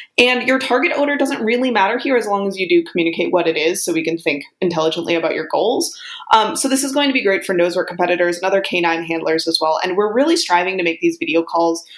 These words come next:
super kind and supportive and helpful, so, um, it's going to be a nice, safe place on the internet to get good feedback on your training sessions, because I know how much of a struggle that can be, especially in the scent work world.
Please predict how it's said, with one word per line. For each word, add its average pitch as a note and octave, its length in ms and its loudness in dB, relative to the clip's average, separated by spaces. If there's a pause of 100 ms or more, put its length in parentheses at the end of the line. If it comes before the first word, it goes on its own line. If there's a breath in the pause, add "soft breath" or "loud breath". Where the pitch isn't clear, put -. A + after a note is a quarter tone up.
(120)
super A#3 320 2
kind A3+ 340 0
and G3 100 -2
supportive F3+ 380 2
and F3 100 -2
helpful, F3 460 0
so, D#3+ 320 -2 (360 loud breath)
um, D#3+ 420 2
it's F3 240 -2
going F3 220 0
to E3+ 60 0
be E3 100 2
a D#3+ 60 0
nice, D3+ 280 0
safe D#3+ 240 -6
place D3 260 -2
on D#3+ 60 -8
the D3+ 100 -2
internet B2+ 360 -2
to - 100 -10
get - 220 -2
good F3 200 0
feedback E3 420 2 (100)
on E3 100 0
your E3 100 -4
training D#3+ 300 -4
sessions, D#3+ 400 -4
because E3 240 -2
I E3 80 0
know E3 240 0
how D#3+ 160 -4
much D#3+ 160 -8
of - 60 -12
a - 40 -6
struggle E3 440 0
that - 180 -6
can F3 100 -4
be, E3 140 2
especially - 440 -4
in - 80 -10
the - 60 -10
scent - 240 -6
work - 200 -8
world. - 260 -2